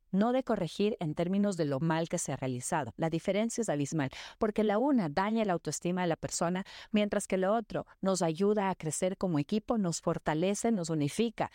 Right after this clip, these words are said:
y nos da capacidad de respuesta ante posibles situaciones que definitivamente como equipo y como empresa van a enfrentar. Y tercero, saber cuándo callar. En realidad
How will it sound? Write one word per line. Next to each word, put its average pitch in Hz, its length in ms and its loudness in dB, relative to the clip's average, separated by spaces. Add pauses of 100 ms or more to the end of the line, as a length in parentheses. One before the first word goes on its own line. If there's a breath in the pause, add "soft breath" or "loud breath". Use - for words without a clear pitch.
(280 loud breath)
y 254 120 4
nos 233 240 4
da 269 160 0
capacidad 240 580 0
de 330 80 0
respuesta 240 580 0
ante 294 180 2
posibles 233 600 0
situaciones 208 840 -2
que 208 260 0 (140 soft breath)
definitivamente 202 920 2
como 151 200 0
equipo 214 340 0
y 233 40 0
como 160 180 0
empresa 160 420 0
van 135 260 -2
a 123 80 -4
enfrentar. 123 580 -6 (340 loud breath)
Y 277 100 4
tercero, 196 560 -2
saber 233 540 0
cuándo 196 480 0
callar. 143 420 -2 (340 loud breath)
En 233 120 4
realidad 247 420 2